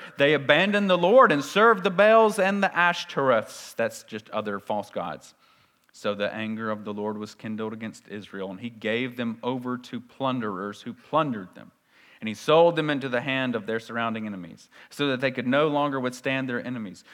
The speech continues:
Whenever they marched out, the hand of, of the Lord was against them for harm, as the Lord had warned." You see that?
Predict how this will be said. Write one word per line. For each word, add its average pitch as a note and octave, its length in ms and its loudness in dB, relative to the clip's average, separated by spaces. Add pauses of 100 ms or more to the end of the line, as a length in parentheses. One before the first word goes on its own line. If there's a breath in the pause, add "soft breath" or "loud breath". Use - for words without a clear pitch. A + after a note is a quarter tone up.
Whenever A2+ 220 -4
they A2+ 100 -2
marched A2+ 320 -2
out, - 500 0
the G#2 80 -8
hand C#3 220 -4
of, B2+ 180 -14 (120)
of B2+ 100 -2
the B2 80 -4
Lord D3 460 0 (280)
was C#3 680 -2 (100)
against B2 840 -6 (280)
them G#2 500 -4 (200)
for A2+ 640 -4 (280)
harm, B2+ 600 2 (1300)
as G#2 140 -12
the A2 60 -10
Lord A2+ 420 -4 (100)
had A2 280 -8 (180)
warned." G#2+ 680 -4 (540)
You G#2+ 80 -12
see A2+ 160 -8
that? A2 240 -6